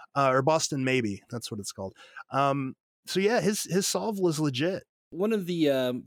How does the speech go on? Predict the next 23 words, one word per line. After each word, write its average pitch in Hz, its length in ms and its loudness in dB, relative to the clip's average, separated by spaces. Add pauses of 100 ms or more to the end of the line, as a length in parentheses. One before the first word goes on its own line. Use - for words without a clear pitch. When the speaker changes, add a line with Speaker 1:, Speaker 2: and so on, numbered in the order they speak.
Speaker 2:
things 175 240 2
that 139 180 0
we 147 160 -2
wanna 143 240 0
point 139 320 0
out 131 220 -2
here, 120 260 -4
if 117 100 -6
you 139 80 0
guys 131 200 2
didn't 123 280 -4
pick - 240 -6
up, 135 220 -2 (380)
uh, 131 340 0
from, 135 400 0
from 139 220 0
the 135 80 0
story 151 320 4
that 131 140 2
George 135 260 0
was 123 100 -4
telling, 143 420 2
is 120 180 -2